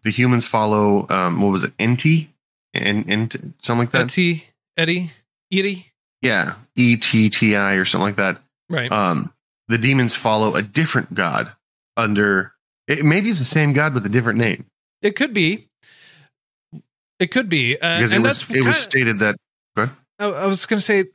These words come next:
Speaker 2: uh, they, for the demons, they never really, I feel like, I don't remember them ever really specifically stating a name for it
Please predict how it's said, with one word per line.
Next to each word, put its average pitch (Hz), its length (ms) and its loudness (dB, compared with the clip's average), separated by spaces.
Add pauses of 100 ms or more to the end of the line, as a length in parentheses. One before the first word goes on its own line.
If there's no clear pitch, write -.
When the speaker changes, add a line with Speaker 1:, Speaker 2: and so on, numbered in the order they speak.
Speaker 2:
uh, 151 300 -2 (400)
they, 196 300 0 (500)
for 233 120 0
the 190 120 -2
demons, 185 400 2
they 151 120 2
never 156 240 0
really, 139 840 2
I 143 120 0
feel 147 240 -2
like, 127 340 -4
I 147 80 -2
don't 127 160 -8
remember 135 340 -4
them 190 180 0
ever 190 180 0
really 190 220 0
specifically 190 560 -4
stating 185 520 -2
a 170 60 -4
name 190 360 0 (380)
for 175 300 2
it 196 260 -2